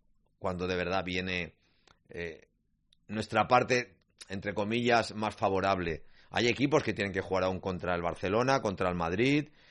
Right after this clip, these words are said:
contra el Sevilla, y hemos jugado contra ellos, y contra el Villarreal, aunque el Villarreal, bueno, está como está, pero Barcelona, Madrid, Sevilla, ¿eh? Hemos jugado contra los tres,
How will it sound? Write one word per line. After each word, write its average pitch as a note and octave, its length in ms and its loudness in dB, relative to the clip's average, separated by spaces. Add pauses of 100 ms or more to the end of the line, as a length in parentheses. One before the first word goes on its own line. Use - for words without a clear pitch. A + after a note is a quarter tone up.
(240)
contra G#2 360 4
el F#2 100 2
Sevilla, B2+ 600 4
y G#2 80 -2
hemos A#2 160 0
jugado A#2+ 240 4
contra G#2 320 0
ellos, G2+ 480 -4
y G#2 80 -12
contra G2 300 0
el F2+ 40 0
Villarreal, F2 400 2
aunque F2+ 180 -2
el E2 60 -6
Villarreal, F2 600 -2 (260)
bueno, G#2+ 400 -2 (100)
está G2 300 -4
como G#2+ 180 2
está, C3+ 280 6
pero A2 280 4 (1000)
Barcelona, F#2+ 500 -2
Madrid, A2 200 -2
Sevilla, G2+ 520 -2
¿eh? B2 120 -12 (1800)
Hemos G2+ 140 0
jugado C3 200 6
contra A2+ 240 2
los F#2 160 0
tres, A2+ 280 2